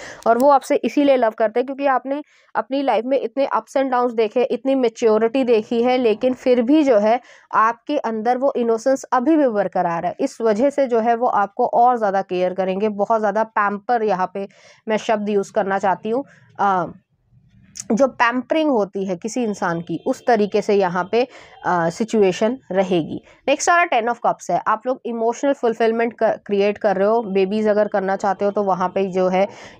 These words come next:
ये चीज़ हो रही है कि आप दोनों का एक सपना है कि, अ, मेरा ये घर हो या इतना तो हो ही मेरे पास।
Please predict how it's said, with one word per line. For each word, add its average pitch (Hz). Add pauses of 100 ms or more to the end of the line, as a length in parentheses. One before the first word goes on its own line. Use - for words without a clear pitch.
ये 208
चीज़ 220
हो 208
रही 196
है 214
कि 233
आप 202
दोनों 220
का 262
एक 254
सपना 196
है 180
कि, 208 (380)
अ, 180
मेरा 196
ये 208
घर 196
हो 196
या 208
इतना 254
तो 254
हो 240
ही 240
मेरे 170
पास। 143